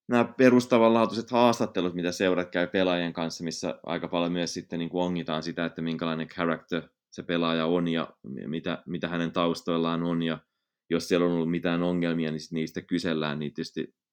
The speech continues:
tässä tapauksessa Jeesulta varmaan kysyttäisiin siitä, että miksi hän aikoinaan sitten riehu niin paljon siellä markkinoilla. Mut, mut Trevor ei ole kuitenkaan tämmönen niin varsinainen saarnamies, vaan ehkä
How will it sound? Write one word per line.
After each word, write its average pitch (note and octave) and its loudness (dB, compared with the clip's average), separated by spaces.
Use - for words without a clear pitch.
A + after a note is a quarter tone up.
tässä E2+ -4
tapauksessa D#2+ -4
Jeesulta E2 0
varmaan D#2+ -4
kysyttäisiin D#2 -10
siitä, D2+ -4
että D2+ -12
miksi D#2 -8
hän D2+ -6
aikoinaan D#2 -2
sitten E2 -10
riehu F2+ 2
niin F2+ 2
paljon F2 0
siellä F2 0
markkinoilla. E2+ -2
Mut, E2+ 0
mut F#2+ -4
Trevor G#2+ 6
ei G2+ 8
ole F#2+ 2
kuitenkaan F#2+ 0
tämmönen F2 -4
niin E2+ -6
varsinainen F2+ 0
saarnamies, E2+ 0
vaan D#2+ -6
ehkä - -10